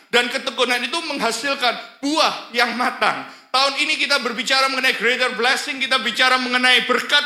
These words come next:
yang lebih besar dalam kehidupan kita. Tahukah Anda berkat yang lebih besar itu melalui tantangan yang besar dan kita harus terus berbuah di tengah-tengah tantangan yang kita hadapi. Amin, saudara. Makanya ketekunan itu menghasilkan buah yang matang. Kehidupan kita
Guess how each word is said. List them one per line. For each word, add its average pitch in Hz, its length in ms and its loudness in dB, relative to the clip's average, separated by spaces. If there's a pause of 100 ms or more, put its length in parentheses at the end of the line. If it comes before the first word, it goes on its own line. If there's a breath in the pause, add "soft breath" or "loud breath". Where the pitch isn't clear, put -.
yang 262 80 0
lebih 240 240 0
besar 269 480 2
dalam 226 240 0
kehidupan 233 480 0
kita. 285 320 0 (240 loud breath)
Tahukah 254 480 4
Anda 277 160 2
berkat 226 320 0
yang 240 160 2
lebih 220 160 0
besar 233 560 2
itu 254 160 -2
melalui 240 320 2
tantangan 233 400 2
yang 220 160 2
besar 196 480 2 (240 loud breath)
dan 220 160 4
kita 254 240 2
harus 214 320 2
terus 247 240 -2
berbuah 190 560 0
di 208 160 -2
tengah-tengah 214 560 0
tantangan 196 480 2
yang 185 80 -2
kita 180 160 2
hadapi. 139 640 2
Amin, 117 240 -4
saudara. 123 240 -8 (720)
Makanya 277 400 2 (480)
ketekunan 262 720 0
itu 233 220 -2 (180)
menghasilkan 254 720 -2
buah 220 240 0
yang 233 240 -4
matang. 240 720 -2
Kehidupan 247 560 0
kita - 720 0